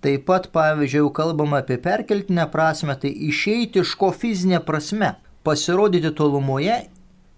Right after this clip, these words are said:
išnirti, atsiskleisti, gimti, ateiti į pasaulį, augti, atsirasti, išeiti kažkieno jėga, pasprukti iš jos saugiai, išeiti iš priedangos į pasaulį, į viešumą.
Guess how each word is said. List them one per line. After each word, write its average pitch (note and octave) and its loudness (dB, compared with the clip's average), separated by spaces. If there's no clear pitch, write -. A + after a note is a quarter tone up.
išnirti, G3 0
atsiskleisti, D3 0
gimti, G3 0
ateiti D3+ 0
į B2 -10
pasaulį, G3+ 0
augti, G3 0
atsirasti, D3 -4
išeiti G3+ 0
kažkieno D3+ 0
jėga, C3 -2
pasprukti F#3 -6
iš E3 -4
jos F#3+ -4
saugiai, E3 0
išeiti G3 -2
iš - -4
priedangos F#3+ 0
į - -6
pasaulį, C#3+ 0
į B2+ -2
viešumą. B2 -4